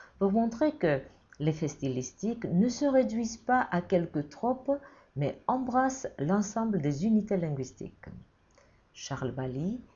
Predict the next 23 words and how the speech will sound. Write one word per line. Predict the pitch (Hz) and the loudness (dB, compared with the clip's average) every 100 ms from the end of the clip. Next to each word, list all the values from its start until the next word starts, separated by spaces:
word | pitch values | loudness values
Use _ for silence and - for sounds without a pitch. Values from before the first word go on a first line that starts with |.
| _ - | _ -6
était | 156 180 - | 0 0 0
le | 139 139 | -2 -4
premier | - - 233 220 214 247 254 - | -4 -6 -2 -2 0 -2 -2 -4
à | 151 - | -6 -4
associer | 220 - 240 - - 208 226 | -6 -4 -6 -8 -8 -2 0
la | 170 | 0
stylistique | - - 151 151 - 196 214 - 247 - - - - | -4 -6 -4 -6 -6 -8 -8 -6 -8 -8 -20 -16 -2
avec | 156 160 160 | 0 0 0
la | 139 | -4
sphère | 135 - 202 214 190 | -4 -2 2 4 4
de | 139 | 2
la | 127 123 | 2 0
linguistique | 139 226 220 202 - - 240 - - | 0 0 0 -4 -6 -8 -6 -4 -4
en | 151 | 0
la | 147 139 | 2 0
consacrant | - 233 - 202 190 185 202 214 - - - - | -2 -4 0 -2 -2 -2 -2 -2 -8 -20 -20 -10
presque | - 185 - - - | 2 2 2 -6 -2
exclusivement | - 254 - 190 170 135 123 139 196 254 - - _ | -2 -2 -2 0 0 -2 -4 0 -2 -2 -8 -20 _
à | 165 | 2
l'étude | 165 151 170 214 151 | 2 2 0 -2 0
du | 135 | 0
langage | 135 135 165 156 | 0 -2 -4 -6
courant. | - 131 127 | -6 -6 -8